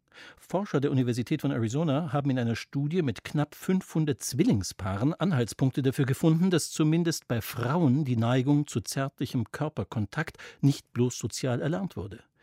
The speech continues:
Ihr Zitat „Hauthunger“ könne zu einem Teil auch durch Vererbung erklärt werden.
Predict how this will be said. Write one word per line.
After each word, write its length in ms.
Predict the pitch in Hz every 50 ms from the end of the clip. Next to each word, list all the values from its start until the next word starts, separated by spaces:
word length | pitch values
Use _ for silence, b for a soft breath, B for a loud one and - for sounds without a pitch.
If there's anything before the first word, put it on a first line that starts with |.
| B B B B B
Ihr 200 | B 151 160 147
Zitat 460 | - - 123 - - 131 135 131 - - - -
„Hauthunger“ 580 | - 98 - - - 117 113 110 117 135 151 - B B B B B B B
könne 300 | - - 139 147 160 143
zu 160 | - - 151
einem 260 | - 123 131 120 110
Teil 400 | - - - 135 139 143 139 156 -
auch 200 | - 135 - -
durch 260 | - 135 123 - - -
Vererbung 580 | - - 170 - - 139 123 98 98 98 98 -
erklärt 420 | - - - 135 110 104 98 -
werden. 300 | - 107 107 - 113 104